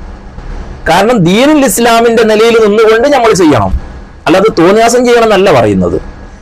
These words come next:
ദീനുൽ ഇസ്ലാം എന്താണോ പഠിപ്പിക്കുന്നത് അതനുസരിച്ച് നമ്മൾ നീങ്ങുമ്പോ നമുക്ക് എന്താണോ പറയാനുള്ളത്, നമുക്ക് എന്താണോ ചെയ്യാനുള്ളത്, അത് നമ്മൾ ചെയ്യണം.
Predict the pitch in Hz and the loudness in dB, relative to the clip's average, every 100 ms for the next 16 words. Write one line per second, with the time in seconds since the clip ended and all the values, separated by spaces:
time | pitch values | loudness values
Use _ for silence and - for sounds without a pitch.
0 | - - - 127 180 277 320 240 - 226 | -20 -12 -2 0 2 2 2 0 0 0
1 | 226 214 202 202 202 214 208 180 147 151 | 2 0 2 0 2 0 0 0 -2 -2
2 | 165 147 127 185 - - - - - 175 | 0 2 2 0 -4 -14 -20 -12 -4 0
3 | 262 285 277 247 208 240 202 220 196 196 | 2 0 0 0 0 0 2 2 2 2
4 | 202 143 113 127 - - - - - 160 | 2 2 2 0 -4 -16 -16 -10 -2 0
5 | 254 262 226 233 233 254 233 214 208 196 | 0 0 0 2 2 2 2 2 2 2
6 | 170 135 123 190 - 180 202 196 196 226 | 2 2 2 0 -2 -2 0 0 2 2
7 | 240 254 226 208 208 196 160 139 156 - | 2 2 0 0 0 2 2 2 0 0
8 | 156 202 285 285 294 254 269 233 | -2 0 0 0 0 0 0 0